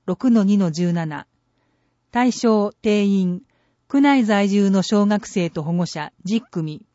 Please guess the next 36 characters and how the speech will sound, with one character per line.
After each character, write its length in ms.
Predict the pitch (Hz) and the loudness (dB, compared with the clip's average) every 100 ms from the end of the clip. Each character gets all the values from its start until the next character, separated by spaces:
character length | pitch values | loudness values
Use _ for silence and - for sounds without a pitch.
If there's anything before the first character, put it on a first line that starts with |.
| _ | _
申 140 | 185 190 | -2 -2
し 100 | - | -2
込 120 | 180 | -2
み 120 | 175 | -2
順。 340 | 156 156 151 - _ _ _ _ _ _ _ | -4 -8 -10 -16 _ _ _ _ _ _ _
費 140 | - 269 | -2 2
用、 340 | 226 170 - _ _ | 2 0 -8 _ _
二 100 | - | -4
千 320 | 180 226 214 202 | 0 2 2 0
円、 280 | 185 175 - _ _ - | -2 -6 -12 _ _ -2
材 200 | 202 208 | 0 2
料 180 | 208 170 | 0 -2
費。 280 | - 135 _ _ _ _ _ _ _ | -8 -20 _ _ _ _ _ _ _
共 220 | - 262 240 | 0 2 2
済、 360 | 233 214 208 _ _ _ | 0 -2 -4 _ _ _
点 240 | - 247 240 | 0 4 4
訳、 380 | 226 - 208 214 | 2 0 -6 -4
申 260 | - 226 | 0 2
請。 480 | 214 202 185 180 - _ _ _ _ _ _ _ _ 240 | 2 -2 -2 -4 -8 _ _ _ _ _ _ _ _ 2
申 180 | 254 | 2
し 120 | 233 - | 2 -2
込 160 | 226 | 0
み、 200 | 214 208 _ _ _ _ _ | 0 -2 _ _ _ _ _
七 240 | - - 269 | -16 -2 2
月 240 | 269 277 | 2 2
二 160 | 262 247 | 2 2
十 180 | 233 196 | 2 0
一 240 | 165 185 | -2 -2
日 240 | 185 180 | -2 -4
水 320 | 180 - 214 214 | -12 -4 0 2
曜 180 | 208 | 2
か 160 | 180 160 | 0 -8
ら、 220 | 151 - _ _ _ - | -8 -12 _ _ _ 0
電 240 | 220 226 | 2 4
話 140 | 220 202 | 2 0
で、 220 | 185 | -2